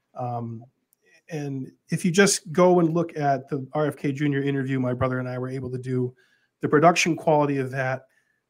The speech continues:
the lighting, the sound, the, just everything about it, that was not a cheap thing to do.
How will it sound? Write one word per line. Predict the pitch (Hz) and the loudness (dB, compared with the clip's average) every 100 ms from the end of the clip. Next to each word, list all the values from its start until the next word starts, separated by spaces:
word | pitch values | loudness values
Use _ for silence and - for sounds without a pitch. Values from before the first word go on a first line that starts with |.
| - | -12
the | |
lighting, | 123 151 156 151 143 | 0 4 4 2 -2
the | 127 | -2
sound, | - 170 151 147 139 127 - _ _ | 0 2 4 2 0 -6 -10 _ _
the, | 143 - | -20 -10
just | 175 147 - - - | -6 -4 -6 -10 2
everything | 175 185 185 151 | 2 4 0 0
about | 135 135 | 0 0
it, | 131 156 165 | 0 -4 -2
that | 180 | 2
was | 196 165 | 2 2
not | 175 160 - | 4 4 2
a | |
cheap | - - 151 | -8 -6 -6
thing | - 139 | -6 -6
to | 127 | -6
do. | 131 127 113 120 | -4 -4 -6 -12